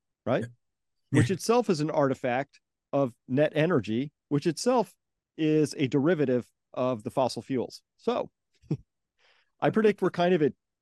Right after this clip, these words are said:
Speaker 1: peak human ingenuity in this story, right? 'Cause eight billion people, somebody will think of something, but only if they have the capacity to not be worrying about their, their daily survival and have
Speaker 2: So
Speaker 1: the resources and luxury of,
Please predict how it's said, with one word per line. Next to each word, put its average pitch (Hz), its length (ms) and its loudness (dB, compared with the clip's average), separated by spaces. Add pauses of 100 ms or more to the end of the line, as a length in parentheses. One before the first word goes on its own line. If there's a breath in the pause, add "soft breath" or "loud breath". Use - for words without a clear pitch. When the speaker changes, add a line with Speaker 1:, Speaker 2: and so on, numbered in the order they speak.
(340)
Speaker 1:
peak 208 280 0
human 185 340 2
ingenuity 151 680 2
in 107 120 -4
this 107 140 -8
story, 110 280 0
right? 123 180 0
'Cause 160 140 -2
eight 202 140 0
billion 247 260 2
people, 247 320 0
somebody 180 320 0
will 165 100 0
think 160 200 -4
of 151 60 -6
something, 135 380 -4
but - 140 -12
only 165 320 -6
if 165 120 -10
they 147 120 -4
have 135 260 -2
the 131 80 -4
capacity 123 680 -4 (400)
to 147 80 -2
not 127 180 0
be 135 140 0
worrying 123 340 4
about 110 240 0
their, 113 320 0
their 113 160 -6
daily 107 300 -2
survival 101 520 -4 (300)
and 110 200 -4
have 104 220 -4
Speaker 2:
So 113 100 -4
Speaker 1:
the 101 60 -4
resources 113 720 -4 (280)
and 117 180 -4
luxury 117 440 -2
of, 104 100 -6